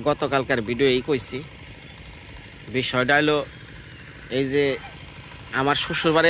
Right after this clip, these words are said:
এলাকায় ঘোড়াডোবা হাওরের নাম তো শুনছেন, ঘোড়াডোবা হাওর। এটা সিলেট অঞ্চলের এই লাস্ট বর্ডারে পড়ছে। তো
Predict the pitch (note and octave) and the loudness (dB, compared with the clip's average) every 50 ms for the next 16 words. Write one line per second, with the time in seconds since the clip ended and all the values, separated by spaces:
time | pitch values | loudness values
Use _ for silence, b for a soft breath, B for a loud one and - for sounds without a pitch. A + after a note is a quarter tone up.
0 | E3+ E3+ E3 D#3 - C#3+ B2 A#2 G#2 - - - C3 A#2 A2 A#2+ C3+ D#3 F3+ F#3 | 8 8 6 4 4 4 2 2 2 -2 -8 -12 -12 -10 -4 2 4 6 6 6
1 | F#3+ F3+ G3 F#3+ E3+ E3+ C#3 C3 C3+ D3 D#3 E3 E3+ E3+ E3 E3 E3 D#3+ D3+ - | 6 4 4 6 6 4 4 6 4 6 6 8 6 6 6 6 4 4 2 0
2 | C#3 B2+ - D3 B2+ A#2 - B2 A2+ G#2 - - - - - - A2 G2+ - B2 | -2 -2 -2 -2 -2 -2 -2 -4 -4 -6 -6 -12 -14 -16 -14 -12 -12 -6 0 2
3 | C3 D3 D#3 D3+ C#3+ C#3 D3 C3 C3+ A#2+ A2 A2+ A#2+ B2 C3 D#3+ - - - - | 4 6 6 4 4 2 4 4 4 4 4 4 4 4 4 2 0 -6 -12 -12
4 | - - - - - - - - - - - - - - - - - - - - | -12 -14 -14 -14 -14 -14 -14 -14 -14 -14 -14 -14 -12 -12 -14 -14 -14 -14 -14 -14
5 | - - - - - - - C3 C#3+ C#3+ - - E3+ F3 F3+ - - - - - | -14 -14 -14 -16 -14 -8 -2 -2 -2 0 4 4 6 4 4 2 0 -8 -2 0
6 | F#3 F#3 - G3 F#3 F3+ F3+ E3+ E3 E3 D#3+ D#3 D#3 D3+ - B2 B2+ B2 B2 B2+ | 0 2 4 6 6 8 8 6 6 6 4 4 4 2 0 0 0 2 4 4
7 | C3 C3 C3 - - - C3+ B2 A2 A#2 G#2+ G#2 G#2+ G2+ A2 G#2 - - - A#2+ | 4 2 0 -4 -2 0 0 2 2 2 0 0 -2 -4 -6 -8 -10 -8 -10 -10
8 | - - - - - - - - - - - - - - - - - - - - | -10 -12 -14 -16 -16 -16 -16 -16 -16 -16 -16 -16 -16 -16 -16 -16 -16 -16 -16 -16
9 | - - - - - - | -16 -16 -16 -16 -12 -6